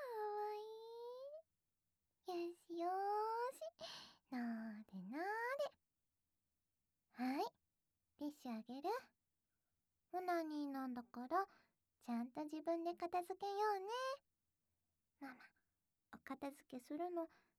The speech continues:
なでなでしながら見ててあげる。<laughs> よーしよーし。よちよーち。ティッシュ足りる？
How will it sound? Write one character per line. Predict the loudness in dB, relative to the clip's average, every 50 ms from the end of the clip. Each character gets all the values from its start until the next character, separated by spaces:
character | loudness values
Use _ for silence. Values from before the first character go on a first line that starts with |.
| _ _
な | -14 -4
で | -2 -2 -2
な | 0 -2 -6
で | -6 -8
し | -10 -10 -10 -8
な | -8 -8 -6
が | -6 -6
ら | -6 -6
見 | -6 -8 -4
て | -2 -4 -2 -2
て | -2 -4
あ | -4 -6
げ | -8 -10 -12 -10
る。 | -8 -6 -6 -6 -6 -10 -18 _ _ _ _ _ _ _ _ _ _ _ _ _ _ _ _ _ _ _ _ _ _ _ _ _ _ _ _ _ _ _ _ _ _ -20
<laughs> | -20 -18 -16 -14 -16 -16 -16 -20 -20 _ _ _ _ _ _ _ _ _ _ _ _ _ _ _ _ _ _ _ _ _ _ _ _ _
よ | -4 -2
ー | -2 -2 -2 -2 -2 -2 -2 -4 -4 -6
し | -8 -12 -14 -12 -8
よ | -6 -4 -4
ー | -2 -4 -4 -4 -4 -4 -4 -4 -6 -8
し。 | -10 -14 -18 -18 _ _ _ _ _ _ _ _ _ _ _ _ _ _ _ _ _ _ _ -12
よ | -12 -12 -10 -10
ち | -10 -6 -4
よ | -2 -2 -2
ー | -2 -2 -4 -6 -6 -8 -10 -12 -14 -16 -20 -20 -20 _ _ _ _ _ _ _ _ _ _ _ _ _ _ _ _ _ _ _ _
ち。 | -20 -20 -20 -20 -20 -20 -20 -20 -20 -20 -20 _ _ _ _ _ _ _ _ -8
テ | -6 -6
ィ |
ッ | -6
シ | -6 -6 -6
ュ | -6 -4 -4
足 | -6 -4
り | -4 -4 -4 -4
る？ | -4